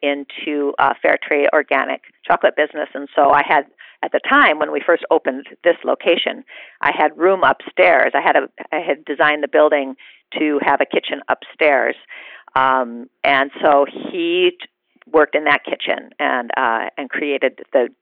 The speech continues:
the Mama Ganache artisan chocolate business. And then that grew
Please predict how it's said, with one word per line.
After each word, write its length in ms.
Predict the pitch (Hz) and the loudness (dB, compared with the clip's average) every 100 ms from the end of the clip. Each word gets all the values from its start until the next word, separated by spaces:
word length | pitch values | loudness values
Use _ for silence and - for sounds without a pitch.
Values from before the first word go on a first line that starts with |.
| _ - | _ -4
the 200 | 135 135 | -2 0
Mama 240 | 139 139 | -2 -2
Ganache 320 | 131 131 120 - | -2 -2 -4 -2
artisan 300 | 147 - - | -2 -2 -6
chocolate 320 | - - - - | -4 -2 -2 -2
business. 340 | 160 - 151 - - - - - - - | -4 -2 -4 -6 -12 -20 -20 -20 -12 -2
And 240 | 139 135 | -2 0
then 180 | 139 139 | -2 0
that 200 | 147 - | 0 0
grew 200 | 156 | -4